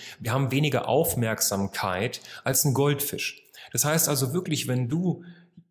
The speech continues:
sa-, oder du denkst, dass jemand auf eine Website kommt und der dann auf den Unterreiter kommt, den Unterreiter durchliest und dann zurückgeht und dann sich bewirbt, zum Beispiel auf ein Erstgespräch oder dein Produkt kauft,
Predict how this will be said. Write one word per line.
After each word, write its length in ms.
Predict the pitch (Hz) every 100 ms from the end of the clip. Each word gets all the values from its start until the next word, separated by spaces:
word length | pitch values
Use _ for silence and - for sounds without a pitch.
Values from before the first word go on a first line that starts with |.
| _
sa-, 440 | 117 135 123 -
oder 180 | - 117
du 180 | 107 156
denkst, 460 | 123 156 190 208 -
dass 160 | -
jemand 160 | 123 113
auf 100 | 110
eine 80 | 107
Website 440 | 170 - 135 123
kommt 300 | 117 107 104
und 460 | - 110 110 110 113
der 140 | 113
dann 120 | 113
auf 140 | 104 110
den 80 |
Unterreiter 560 | 117 170 151 120 113 110
kommt, 300 | - 101 98
den 100 | 104
Unterreiter 460 | 117 117 107 104 101
durchliest 540 | 143 170 113 101 -
und 100 | 101
dann 100 | 104
zurückgeht 800 | - 113 170 170 139 117 107 - - - -
und 180 | 123 117
dann 200 | 117 110
sich 240 | 110 -
bewirbt, 340 | - 101 170 -
zum 140 | 131
Beispiel 260 | 117 - 104
auf 160 | 101
ein 60 | 104
Erstgespräch 800 | 98 101 - 107 - 98 95 -
oder 100 | 107
dein 200 | 101 104
Produkt 360 | - 139 - -
kauft, 380 | 98 101 -